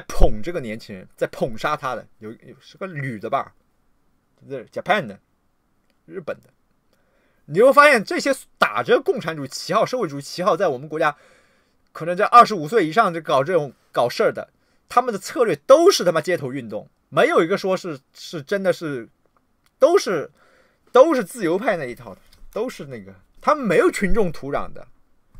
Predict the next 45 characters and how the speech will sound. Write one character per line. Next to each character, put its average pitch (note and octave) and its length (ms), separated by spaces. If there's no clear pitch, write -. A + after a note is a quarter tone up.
群 G3 160
众 B3 140
不 - 200
跟 G3 240
他 F3 140
们 C#3 100
走 G2 180
的， - 120
没 D#3 220
有 C4+ 100
物 F#3+ 220
质 C3+ 120
力 B2 140
量， A2 180
现 C#3+ 240
实 G#2+ 140
物 A2+ 160
质， G2 260
物 C3 160
质 G#2+ 80
力 G#2+ 140
量 F#2+ 260
的， G#2 60
没 D3 100
有 A3 140
成 C#3+ 180
体 C3 80
系、 C3 180
成， - 360
成 B2+ 200
组 G#2+ 200
织 F#2+ 80
的 G#2+ 80
物 A2+ 100
质 F#2+ 120
力 F#2+ 80
量， - 220
不 F4+ 80
可 G3 300
能 B2+ 220
的， F4+ 120
你 E3 80
知 G#2+ 60
道 G2 80
吗？ - 160